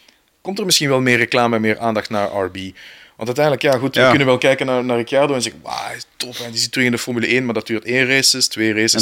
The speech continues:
Speaker 1: en
Speaker 2: dan?
Speaker 1: nu vlakt het af. En nu praten we meer in, in negatieven over hem. Ja, dan denk ik dat het wel tijd is om misschien, om misschien te switchen. Eh, goed, verdiende hij die plaats initieel? Ja, hij verdiende die kans om mee te rijden.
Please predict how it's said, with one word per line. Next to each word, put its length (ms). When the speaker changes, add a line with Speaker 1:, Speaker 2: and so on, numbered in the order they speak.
Speaker 1:
en 60
Speaker 2:
dan? 80
Speaker 1:
nu 80
vlakt 240
het 120
af. 120
En 80
nu 80
praten 300
we 60
meer 220
in, 160
in 340
negatieven 520
over 180
hem. 180
Ja, 80
dan 100
denk 140
ik 80
dat 100
het 120
wel 140
tijd 260
is 140
om 80
misschien, 360
om 80
misschien 280
te 100
switchen. 400
Eh, 120
goed, 240
verdiende 580
hij 200
die 220
plaats 640
initieel? 680
Ja, 500
hij 120
verdiende 320
die 180
kans 360
om 120
mee 160
te 100
rijden. 280